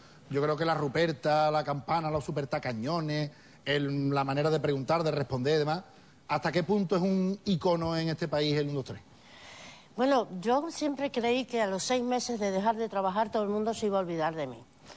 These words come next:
Speaker 2: Y no, no es así. Pero además, ¿se acuerdan? Yo cuando veo en un telediario una presentadora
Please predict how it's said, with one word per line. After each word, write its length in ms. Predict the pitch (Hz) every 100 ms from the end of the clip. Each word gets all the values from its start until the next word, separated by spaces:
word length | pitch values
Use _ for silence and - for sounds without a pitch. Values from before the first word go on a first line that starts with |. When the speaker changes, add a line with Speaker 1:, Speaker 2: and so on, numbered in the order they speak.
| - - - - -
Speaker 2:
Y 140 | 202
no, 320 | 196 196 226 -
no 180 | 208
es 160 | 208 196
así. 280 | 196 294 269 - - - -
Pero 140 | - 180
además, 260 | 160 226
¿se 80 | 277
acuerdan? 500 | 214 247 254 269 220
Yo 200 | 214 277
cuando 260 | 254 226 208
veo 260 | 254 247 - - - - _ - - _
en 180 | 240 226
un 140 | 262
telediario 600 | 277 247 247 233 233 226
una 140 | 220 226
presentadora 720 | 220 233 208 208 214 175